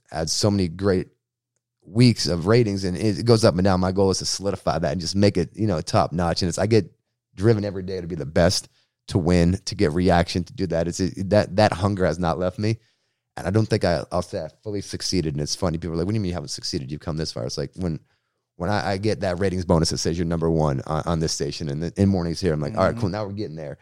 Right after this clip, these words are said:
Speaker 2: Mm-hmm.
Speaker 1: There's other opportunities that come up and there's growth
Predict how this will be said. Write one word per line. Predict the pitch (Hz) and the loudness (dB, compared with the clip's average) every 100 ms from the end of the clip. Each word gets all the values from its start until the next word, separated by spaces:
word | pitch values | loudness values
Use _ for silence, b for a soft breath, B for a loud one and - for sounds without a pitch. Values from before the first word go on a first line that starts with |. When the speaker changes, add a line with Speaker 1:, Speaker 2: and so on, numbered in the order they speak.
| b | b
Speaker 2:
Mm-hmm. | 113 110 127 131 | -12 -10 -10 -2
Speaker 1:
There's | 127 | 2
other | 123 139 | 6 8
opportunities | 135 - 135 110 | 6 6 6 6
that | 107 - | 4 0
come | 107 | 2
up | 110 110 | 2 2
and | |
there's | 98 90 | 0 0
growth | 95 107 110 | 2 4 4